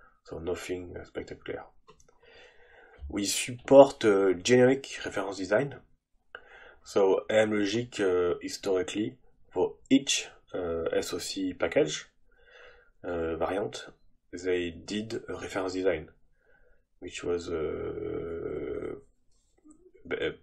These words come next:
possible for vendors to take as is and do a, and do a product very quickly. So, for example, for the S nano five, the, it was the P two two hundred, the, the S nano five X, the P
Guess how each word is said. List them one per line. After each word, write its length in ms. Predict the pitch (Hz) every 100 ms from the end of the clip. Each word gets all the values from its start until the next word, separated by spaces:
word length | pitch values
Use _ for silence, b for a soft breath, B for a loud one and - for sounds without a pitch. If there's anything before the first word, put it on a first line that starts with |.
| -
possible 460 | - - 107 104 104
for 500 | - 90 85 85 82
vendors 480 | 92 92 104 120 -
to 320 | - 87 87 -
take 380 | 107 104 - - B B B B
as 220 | - 113 -
is 220 | 113 131 -
and 140 | 95
do 240 | 90 95 - -
a, 40 |
and 460 | 95 92 - 87 90
do 160 | 101
a 20 | 95
product 540 | - 87 - - -
very 300 | - 101 104
quickly. 360 | 104 101 - - _ B B B B B B _
So, 200 | - 104
for 180 | - 90
example, 600 | 90 90 92 110 110 92
for 200 | - 90
the 220 | 90 95
S 280 | 95 92 -
nano 200 | 87 87
five, 420 | - 101 113 101
the, 100 | 90
it 340 | 82 - - 92
was 140 | 85
the 80 | 85
P 220 | - 90
two 220 | - -
two 140 | - 90
hundred, 540 | 90 95 104 104 - B B B B B B -
the, 60 | -
the 460 | 85 85 - - -
S 240 | 95 -
nano 180 | 104 92
five 200 | 92 -
X, 420 | 107 - - -
the 80 | -
P 400 | 104 - 135 -